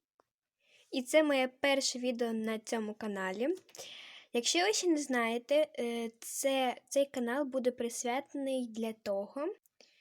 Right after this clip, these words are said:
що я буду тут знімати для вас паперові розпаковочки. І у мене є свій основний канал, він називається Лізок Рейнбоу,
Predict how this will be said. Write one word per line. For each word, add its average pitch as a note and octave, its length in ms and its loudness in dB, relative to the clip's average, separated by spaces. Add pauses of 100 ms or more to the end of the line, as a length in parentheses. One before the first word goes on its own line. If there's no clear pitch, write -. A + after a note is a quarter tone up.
(220)
що - 160 -4
я C#4 180 6
буду E4+ 260 2
тут D4+ 280 -4
знімати B3+ 440 -2
для A#3 160 -2
вас A3 240 0
паперові A#3+ 680 -2
розпаковочки. B3+ 1120 -2 (1700)
І C#4 220 0
у C#4 80 0
мене D4 300 2
є C4+ 160 6
свій C4 380 0
основний C4 580 2
канал, A#3 500 -2
він B3 140 0
називається A3 600 -4
Лізок A3 420 -2
Рейнбоу, G#3+ 720 -2